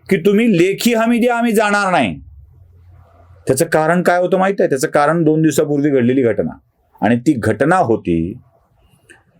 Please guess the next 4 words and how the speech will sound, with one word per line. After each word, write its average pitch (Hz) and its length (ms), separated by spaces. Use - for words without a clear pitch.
म्हणजे 107 280
घटना 113 480
घडली 127 380
नाही, 165 280